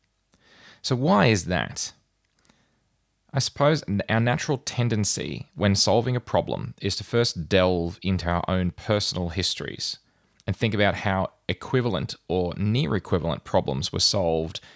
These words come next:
in our pasts. Now, let's say we were asked to move a very heavy box several hundred feet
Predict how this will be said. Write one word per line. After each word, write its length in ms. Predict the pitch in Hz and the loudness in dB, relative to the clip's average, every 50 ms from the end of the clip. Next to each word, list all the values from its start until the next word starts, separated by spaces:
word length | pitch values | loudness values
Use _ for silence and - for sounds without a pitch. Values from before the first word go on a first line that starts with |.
| - - | -14 -6
in 140 | - 98 95 | -2 0 0
our 140 | 82 67 | 0 0
pasts. 680 | - - - 113 104 87 64 - - - - - - - _ _ _ _ _ _ _ _ _ _ - - _ _ _ _ _ _ _ _ _ | -2 -2 0 0 0 0 -2 -6 -8 -8 -8 -8 -10 -10 _ _ _ _ _ _ _ _ _ _ -20 -20 _ _ _ _ _ _ _ _ _
Now, 80 | - 135 | 0 0
let's 160 | 190 - - | 2 2 2
say 220 | - - 110 110 | 2 2 2 2
we 380 | 101 95 98 92 90 90 82 - - _ _ - | 2 2 2 0 0 0 -2 -4 -10 _ _ -2
were 280 | 98 98 95 90 85 | 0 2 4 4 4
asked 420 | 87 85 80 78 78 - - - - | 2 2 0 -2 -2 -4 -6 -6 -4
to 80 | 98 | 0
move 320 | 90 92 92 95 90 85 85 | 0 2 2 2 2 0 0
a 60 | 87 | -2
very 240 | 80 95 95 87 87 | 0 0 0 0 -2
heavy 340 | - - 107 98 82 90 | -2 -2 -2 -2 0 -2
box 380 | 80 - 101 90 - - - - | -2 2 2 0 0 0 -4 -4
several 320 | - 107 101 90 92 90 | -2 0 0 0 0 0
hundred 340 | 87 98 90 87 92 85 69 | 0 0 0 2 0 -2 -4
feet 460 | - - - 82 69 64 - - - | -6 -8 -6 -6 -6 -6 -8 -12 -14